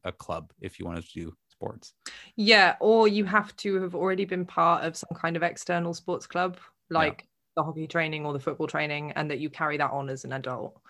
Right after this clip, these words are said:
Speaker 1: Mm-hmm.
Speaker 2: um, with the same club. I, you know, you've just said you were big on your team sports when you were growing up. I wasn't. I didn't like doing any kind of <laughs> team activities. I'm not a team player.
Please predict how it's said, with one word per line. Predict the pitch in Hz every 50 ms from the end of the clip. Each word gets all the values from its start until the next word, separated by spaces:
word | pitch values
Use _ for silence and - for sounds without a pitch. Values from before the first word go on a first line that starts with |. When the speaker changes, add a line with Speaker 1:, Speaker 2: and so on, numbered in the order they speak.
| - - - _ - - _ _ _ _ _ _ -
Speaker 1:
Mm-hmm. | 117 107 147 151 143 143 143
Speaker 2:
um, | 143 135 143 139
with | 151 156 160 131 -
the | 151
same | 135 - 151 135 135 139 135
club. | - - - 170 147 120 113 - - - - - _ _ _ _ -
I, | 170 180 175 175 170 170 165 - - _ _ _ _ _ _ _ _ _ _ _ _
you | 202 185 160
know, | 151
you've | 151 - - 190 196 208 214 214 190 180
just | - 180 180 175
said | - 170 165 147 151
you | 151
were | 156 151
big | 147 - 160 143 151
on | 151 147 143
your | 143
team | 139 - 156 147 143
sports | 139 - - 156 147 147 - - -
when | - 143 143
you | 143
were | 139 131
growing | 135 131 127 139 135
up. | 131 160 170 170 - - _ _ -
I | 151 156 151 156 156 156
wasn't. | 151 147 147 143 131 127 127 123 131 131 - - - - _ _ -
I | - 143 143 139 139
didn't | - - 156 - 139 - - -
like | 143 143 139 135 - - - - - _ _ _ _ _ _ _ _ _ _ _
doing | - 143 135 135 135
any | 127 139 131
kind | 127 - - 131 143 170 160
of | 151 147 -
<laughs> |
team | - 185 160 160 170
activities. | 180 - - - - 139 156 - - 165 151 170
I'm | 160 160
not | 175 208 208 - 262
a |
team | 262 - - 196 165 165 175 208
player. | 208 - - - - - - - -